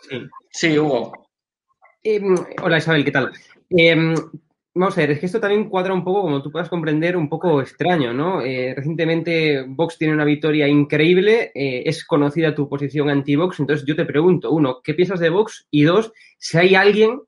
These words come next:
Speaker 1: y te pido que me contestes de forma sincera y de forma, bueno, pues, eh, sin mentiras, ¿no? Si hay alguien que te está pidiendo de, de alguna forma u otra, eh, que haya algún tipo de,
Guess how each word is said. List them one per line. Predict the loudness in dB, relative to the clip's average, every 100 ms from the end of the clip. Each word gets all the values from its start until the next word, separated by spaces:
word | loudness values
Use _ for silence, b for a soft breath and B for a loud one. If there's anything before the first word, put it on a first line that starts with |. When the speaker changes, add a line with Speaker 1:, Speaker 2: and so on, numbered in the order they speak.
| _
Speaker 1:
y | -16
te | -12 -2
pido | 0 0
que | -2
me | -2
contestes | -2 -2 -4
de | -6
forma | -4 -4 -4
sincera | -4 -4 0 2 2 0
y |
de | -2 -4
forma, | -2 0 0 -2 -6
bueno, | -16 _
pues, | -20 -18
eh, | -16 -8
sin | -2
mentiras, | -2 2 2 2 2
¿no? | -2 -4 b -10
Si | 0
hay | 2
alguien | 4 2 2
que | 0
te | -2
está | 0 -2 0
pidiendo | 0 2 4 4 0
de, | -2
de | -2
alguna | 0 2 2
forma | 0 0 0
u | 0
otra, | -2 -2 -2 b b b _
eh, | 2 4 2
que | 0
haya | 4 4
algún | 4 0 0
tipo | -2 0 2
de, | 4 4 4